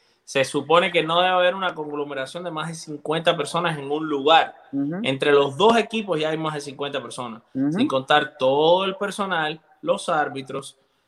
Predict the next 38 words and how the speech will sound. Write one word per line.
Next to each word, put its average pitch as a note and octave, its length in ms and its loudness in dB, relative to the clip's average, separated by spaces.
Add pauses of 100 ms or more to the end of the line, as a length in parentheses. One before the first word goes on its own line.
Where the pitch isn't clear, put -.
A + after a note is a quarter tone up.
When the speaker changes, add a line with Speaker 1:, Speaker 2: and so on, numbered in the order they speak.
(120)
Speaker 1:
eh, A#2+ 480 -2 (120)
todo E3 220 4
el F#3 80 -2
que F3 100 0
tiene E3+ 200 -6
que E3 100 -2
ver D#3 180 -2
con, D#3 300 -2
con D3 260 -8
cada D#3 220 2
uno E3+ 120 2
de F3 60 2
los E3 120 2
equipos, F#3+ 420 -2
más E3+ 380 -2 (260)
imagino D3+ 480 -6
que G3+ 80 -6
nosotros F3+ 540 0
podamos D#3+ 320 0
estar E3 200 -2
en E3 100 -2
el C#3 100 -8
palco C#3+ 340 0
de B2+ 80 -4
prensa. G3+ 300 -4 (480)
Y C3+ 60 -6
Speaker 2:
Sí. C3 40 -6
Speaker 1:
contamos D#3 560 4
como D#3+ 300 0
personas F3 400 0
que C3+ 240 -2
va, C3 300 -2
va C3+ 200 0
a D3 40 6
haber D3+ 200 2
siempre E3 400 -2
veinte, D#3+ 340 -2
treinta D3 640 -2